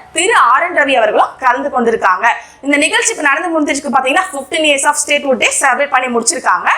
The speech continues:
அங்க இருக்கிற இமயமலை மாநில மக்களுக்கு ஜனாதிபதி மற்றும் பிரதமர் நரேந்திர மோடி அவர்கள் வாழ்த்துக்களும் தெரிவிச்சிருக்காங்க.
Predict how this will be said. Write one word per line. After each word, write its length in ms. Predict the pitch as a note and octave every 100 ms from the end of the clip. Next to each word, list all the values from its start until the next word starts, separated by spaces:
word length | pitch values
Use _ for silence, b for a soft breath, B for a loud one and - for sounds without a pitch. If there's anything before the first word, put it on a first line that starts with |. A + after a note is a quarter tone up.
| - B B
அங்க 400 | - E4+ A#4 B4+
இருக்கிற 300 | A4+ A4 A4+
இமயமலை 500 | F#4 D4 F4+ D4+ D#4+
மாநில 380 | D#4 C4 D#4 C#4+
மக்களுக்கு 600 | G3+ - C4 A3+ - E4 - - -
ஜனாதிபதி 600 | A#3 C#4+ F4+ A4 G#4+ G4
மற்றும் 360 | B3+ - - - -
பிரதமர் 360 | C4+ D4 F4
நரேந்திர 260 | D4 C#4+ D#4+
மோடி 160 | C#4+ A#3+
அவர்கள் 300 | F#3+ G#3+ - - A3+
வாழ்த்துக்களும் 560 | B3 D4 D4 B3+ - C4+
தெரிவிச்சிருக்காங்க. 800 | A#3 A#3 C#4 C4 F#3 G3 G#3+